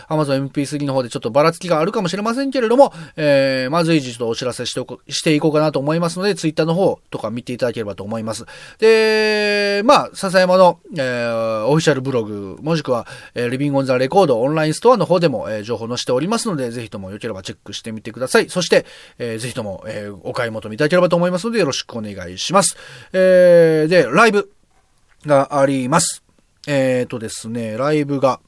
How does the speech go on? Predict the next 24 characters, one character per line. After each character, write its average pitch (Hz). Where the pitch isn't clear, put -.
え 123
ー 113
と、 120
四 -
月 92
に、 123
え 80
ー、 -
定 160
期 -
公 123
演 95
と 98
い -
う 90
こ 95
と 98
で、 92
え 110
ー、 104
あ 117
り 127
ま 120
す。 -